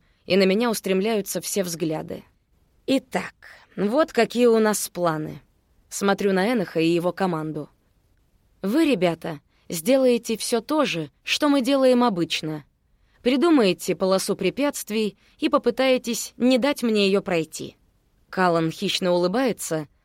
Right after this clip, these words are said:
остальные согласно кивают. Оборачиваюсь к своим ребятам. Все они стоят с серьёзным выражением лица. Я активирую руны, чтобы вы почувствовали и услышали, что я делаю, когда призываю магию.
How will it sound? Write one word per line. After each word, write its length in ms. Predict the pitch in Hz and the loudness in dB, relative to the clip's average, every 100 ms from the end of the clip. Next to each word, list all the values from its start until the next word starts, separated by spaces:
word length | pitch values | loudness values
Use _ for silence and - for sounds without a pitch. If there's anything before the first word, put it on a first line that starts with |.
| _ | _
остальные 560 | - - 220 202 226 254 | -4 0 0 2 0 0
согласно 520 | 214 180 180 - 180 | -2 0 -2 -2 -6
кивают. 640 | - 165 156 147 - _ _ _ _ _ _ _ | -6 -6 -6 -10 -16 _ _ _ _ _ _ _
Оборачиваюсь 760 | 185 185 214 285 311 277 285 - | 0 2 2 0 -2 -2 -4 -6
к 60 | |
своим 320 | - 220 240 | -4 0 2
ребятам. 560 | 247 233 175 160 160 147 - _ _ _ _ _ | 2 0 -2 -2 -6 -8 -12 _ _ _ _ _
Все 240 | - - 190 | -8 0 2
они 180 | 180 | 2
стоят 380 | 170 185 180 190 | 0 0 0 -2
с 60 | - | -2
серьёзным 520 | 180 185 196 170 165 | -2 0 0 0 0
выражением 560 | 170 170 175 175 170 170 | 0 0 0 -2 -2 -2
лица. 440 | 175 - 170 170 - _ _ _ _ _ | -4 -8 -12 -14 -18 _ _ _ _ _
Я 360 | 220 285 302 294 - | 2 4 4 2 -2
активирую 640 | 240 - 269 240 240 220 214 | -6 -2 -2 2 4 6 6
руны, 420 | 311 247 165 151 | 4 4 2 -2
чтобы 280 | - 214 196 | -2 0 0
вы 100 | 208 | 0
почувствовали 840 | 208 - 202 - 185 180 180 175 | 0 -2 -4 -2 -2 -2 0 0
и 180 | - 202 | 2 0
услышали, 580 | 196 233 208 - 160 | 0 0 0 0 -2
что 200 | 156 - | -2 0
я 160 | 190 190 | 2 2
делаю, 360 | 185 190 160 156 | 2 0 -2 -2
когда 240 | 180 180 | -2 -2
призываю 480 | 185 190 202 196 202 | -2 -2 0 0 2
магию. 520 | 202 156 156 151 147 | 0 -2 -4 -6 -8